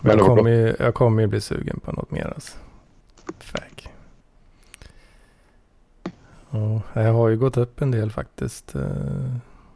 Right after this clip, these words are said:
Speaker 2: sen, eh, sen jag flyttade.
Speaker 1: Mm.
Speaker 2: Det är lite, ja, det är slarvigt, slarvigt är det.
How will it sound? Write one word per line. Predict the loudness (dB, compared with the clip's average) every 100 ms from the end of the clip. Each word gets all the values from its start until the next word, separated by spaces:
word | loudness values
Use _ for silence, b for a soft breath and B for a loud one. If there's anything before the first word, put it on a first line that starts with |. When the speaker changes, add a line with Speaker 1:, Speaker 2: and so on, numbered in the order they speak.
| b -18 -20 _ _ _ _ -20 B B B B -20
Speaker 2:
sen, | -6 2 4 4
eh, | 4 4 4 2 0 -4
sen | -4 -2
jag | -2
flyttade. | -2 -4 -4 -4 -6 b b b -20 -20 -20 _ -16 -2
Speaker 1:
Mm. | 2 2 0 -12 -20 -18 -16 -10
Speaker 2:
Det | -6
är |
lite, | -4 -4 -6 -4 -4 -6 -6 -8 -8
ja, | -4 -4 -4 -6
det | -4
är | 0
slarvigt, | 2 2 2 -4
slarvigt | -8 -8 -6 -8
är |
det. | -12